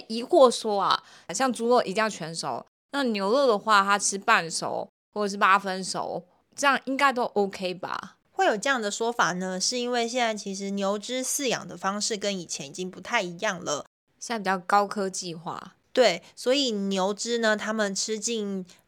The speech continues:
Speaker 2: 虫卵的几率也就大幅降低，而且再加上现在冷冻的技术也比较进步了，所以在低温条件的情况下也是可以杀死虫卵的。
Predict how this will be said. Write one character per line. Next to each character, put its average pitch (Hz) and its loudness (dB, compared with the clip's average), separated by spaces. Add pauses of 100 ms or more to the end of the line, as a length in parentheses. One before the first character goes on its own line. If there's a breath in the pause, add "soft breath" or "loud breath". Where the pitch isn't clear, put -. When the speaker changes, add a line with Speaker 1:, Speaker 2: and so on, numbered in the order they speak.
(260)
Speaker 2:
虫 208 -4
卵 240 4
的 175 -6
几 208 -6
率 208 -4
也 156 -4
就 185 -6
大 180 0
幅 165 -14
降 175 -6
低， 180 -4 (460)
而 226 -2
且 240 2
再 220 4
加 214 0
上 226 -2
现 226 -2
在 208 2
冷 156 0
冻 202 -2
的 180 -2
技 196 -4
术 208 0
也 185 0
比 - -18
较 185 -2
进 185 -4
步 185 0
了， 165 -8
所 208 -4
以 185 -4 (220)
在 240 0
低 226 -6
温 226 0
条 180 -4
件 190 -4
的 170 -4
情 165 -6
况 180 -4
下 175 0
也 165 -8
是 202 -6
可 196 -8
以 165 -8
杀 185 -2
死 - -6
虫 160 -10
卵 180 -8
的。 - -12